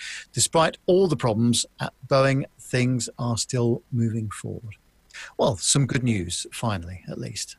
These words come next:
Um, and, uh, I think that, um, well, as long as everything is, is on track, I, obviously th-, the aircraft, I believe now, will be back in the air at some point.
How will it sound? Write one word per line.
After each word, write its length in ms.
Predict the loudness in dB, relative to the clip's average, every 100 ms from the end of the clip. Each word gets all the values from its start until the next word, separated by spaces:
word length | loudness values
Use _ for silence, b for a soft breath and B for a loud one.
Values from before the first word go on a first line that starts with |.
| -12
Um, 280 | -10 -8 -8
and, 380 | -4 -2 0 2
uh, 180 | 2 0 B B -2
I 60 |
think 240 | 2 2 4
that, 340 | 0 0 2
um, 380 | 4 6 2 -2 B B B B B B B 2
well, 240 | 4 6
as 100 | 4
long 140 | 4
as 80 | 4
everything 260 | 4 6 6
is, 300 | 4 0 0
is 180 | 4 4
on 200 | 4 2
track, 420 | 4 2 2 -2
I, 240 | 2 4
obviously 460 | 4 2 2 2 0
th-, 180 | -2 -10 0
the 220 | 4 4
aircraft, 460 | 4 2 2 0 0
I 80 | 0
believe 640 | 0 -8 0 2 4 2
now, 220 | 2 2
will 240 | 2 2 2
be 140 | 2
back 260 | 0 0 0
in 80 | 2
the 80 | 2
air 140 | 2
at 180 | -2 -4
some 280 | 0 0 2
point. 400 | 2 2 -2